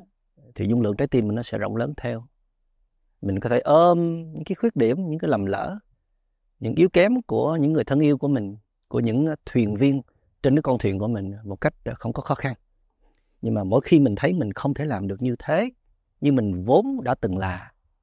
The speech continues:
thì biết là mình đang bất ổn. Và nếu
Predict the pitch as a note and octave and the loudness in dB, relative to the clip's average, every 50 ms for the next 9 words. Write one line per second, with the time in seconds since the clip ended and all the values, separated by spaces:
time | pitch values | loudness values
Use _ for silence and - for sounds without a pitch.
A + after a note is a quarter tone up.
0 | _ _ _ _ _ _ _ _ _ _ _ _ _ _ _ _ _ _ _ _ | _ _ _ _ _ _ _ _ _ _ _ _ _ _ _ _ _ _ _ _
1 | - - F#2 G#2+ C3+ F3 D#3 A2+ F#2 F2 F2+ G2+ F#2+ G#2+ B2 - - F#2+ F#2+ - | -10 -6 0 2 2 4 4 2 2 0 -2 -4 -4 -4 -6 -6 -8 -10 -12 -14
2 | _ _ _ _ _ _ _ _ _ _ _ _ _ _ _ _ _ A2 G#2+ A#2 | _ _ _ _ _ _ _ _ _ _ _ _ _ _ _ _ _ -2 2 4
3 | D#3 G3+ G#3+ | 4 4 2